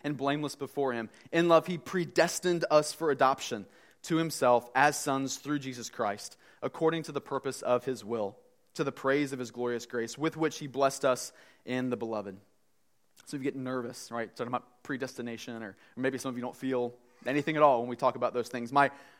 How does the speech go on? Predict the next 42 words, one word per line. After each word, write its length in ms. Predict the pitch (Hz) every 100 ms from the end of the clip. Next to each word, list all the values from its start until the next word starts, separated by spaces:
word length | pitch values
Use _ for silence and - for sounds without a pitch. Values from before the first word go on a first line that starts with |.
| -
my 100 | 131
goal 300 | 123 135 147
this 180 | 143 -
morning 240 | 139 139
is 140 | 127 131
not 180 | 123
to 80 | - 104 -
tell 100 | 139
you 120 | 127
that 100 | 123
it's 100 | -
true. 180 | - 143
You 120 | 135
can 120 | 123
write 200 | 127 131
angry 300 | 127 127 135
emails 240 | 127 127 -
to 80 |
Paul. 360 | 120 123 135 202 - - _
He 60 | 135
may 140 | 127
not 120 | 131
write 140 | 127 147
back, 300 | 135 - - _ _
all 80 | 123
right? 200 | 131 151 - -
Uh, 200 | 131 131
my, 220 | 143 143
my 140 | - 139
job 240 | 131 131
this 180 | 139 -
morning 220 | 139 131
is 120 | 123
to 80 | -
convince 360 | 123 113 120 -
you 60 |
that 160 | 117 - - -
this, 280 | 120 127 135
what 100 | 120
we 60 |
just 180 | 120 113
read, 400 | 110 110 123 165